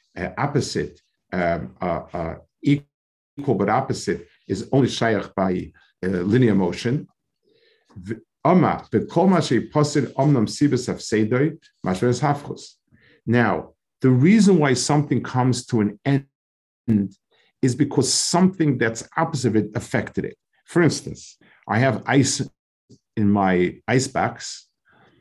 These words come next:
and the reason why my ice in the ice box becomes deceased is because the heat got to it. The reason why my room is getting cold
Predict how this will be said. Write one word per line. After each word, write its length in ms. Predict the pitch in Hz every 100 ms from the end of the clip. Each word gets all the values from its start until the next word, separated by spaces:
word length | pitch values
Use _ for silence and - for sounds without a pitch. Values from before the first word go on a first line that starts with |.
| _ _ -
and 300 | 120 117 117
the 80 | 113
reason 400 | 120 139 131 117
why 420 | 113 123 120 120 -
my 380 | 110 98 107 - _ -
ice 460 | 113 123 - - -
in 80 |
the 100 | 104
ice 240 | 98 131 139
box 600 | - 82 80 - - - _ _ _ _ _ -
becomes 500 | 107 - 123 123 85
deceased 840 | 104 - - 180 135 113 - - _ _ _ -
is 160 | 117
because 440 | 107 117 - 120 92
the 100 | 117
heat 560 | 113 196 185 - - - _ -
got 220 | 156 156
to 120 | - 82
it. 260 | - _ _ _ _ _ _ _ -
The 100 | 113
reason 380 | 135 127 131 110
why 260 | 120 117
my 280 | 110 107 104
room 680 | 107 95 113 123 107 98 95
is 140 | - -
getting 480 | 113 110 107 92
cold 560 | - - 180 147 110 110